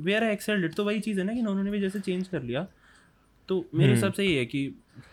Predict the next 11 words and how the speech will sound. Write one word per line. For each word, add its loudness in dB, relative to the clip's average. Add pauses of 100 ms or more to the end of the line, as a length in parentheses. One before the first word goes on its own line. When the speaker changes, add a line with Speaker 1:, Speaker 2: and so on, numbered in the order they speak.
(160)
Speaker 1:
अगर 2
ये 2
चीज़ें -2
पहले 0
हो 0
रही 0
होती -2
तो -4 (340)
I 4
would 0
have -2